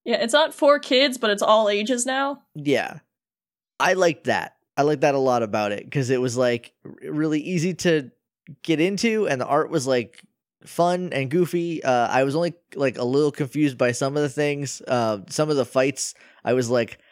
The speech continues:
Speaker 2: "I'm not sure what's going on right now."
Speaker 1: Yeah, that's fair. He gets better about that later.
Speaker 2: Other than that, it, it was a ton of fun. What is different?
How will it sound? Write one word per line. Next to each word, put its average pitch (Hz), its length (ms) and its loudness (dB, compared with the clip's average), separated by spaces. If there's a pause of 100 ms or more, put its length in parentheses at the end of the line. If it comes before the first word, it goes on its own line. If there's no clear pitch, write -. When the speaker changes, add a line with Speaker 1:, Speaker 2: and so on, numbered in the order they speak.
(360)
Speaker 2:
"I'm 117 140 -12
not 117 220 -4
sure 117 260 -2
what's 117 240 -4
going 113 320 2
on 127 220 0
right 135 240 0
now." 123 440 0 (120)
Speaker 1:
Yeah, 202 420 -2
that's 208 220 -2
fair. 185 300 -8 (160)
He 294 160 2
gets 359 220 0
better 233 300 4
about 190 340 0
that 190 220 0
later. - 320 -6 (200)
Speaker 2:
Other 190 200 6
than 135 140 0
that, 123 260 2
it, 127 160 0 (120)
it 143 60 -2
was 120 280 -4 (180)
a 120 120 -4
ton 127 180 -4
of 110 80 -4
fun. 117 480 -2
What 180 260 2
is 180 140 -2
different? 127 480 0